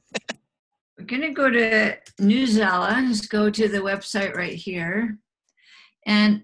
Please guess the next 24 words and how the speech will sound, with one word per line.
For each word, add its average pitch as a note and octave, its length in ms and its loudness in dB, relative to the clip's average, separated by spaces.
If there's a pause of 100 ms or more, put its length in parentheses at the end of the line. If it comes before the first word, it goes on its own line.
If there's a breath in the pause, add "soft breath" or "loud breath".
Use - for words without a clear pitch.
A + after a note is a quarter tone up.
(120)
<clears throat> G3+ 300 0
mine's B3+ 260 2
gonna D#4 180 0
look C4 280 2
a A#3 60 -4
little A3+ 340 -4
different A3+ 360 -6
than A3 180 4
yours G#3+ 380 2
the G#3+ 100 -6
first G#3+ 380 -4
time A#3+ 260 -2
that G#3+ 140 -6
you G3+ 120 -2
log F#3+ 280 -6
in, G3+ 400 -4
just G#3 220 -4
because G#3 480 -2
I've F#3 160 -6
already G3 220 -2
created F#3+ 440 -6
an F3+ 60 -8
account. F#3 560 -8 (880)
Uh, F3+ 240 -2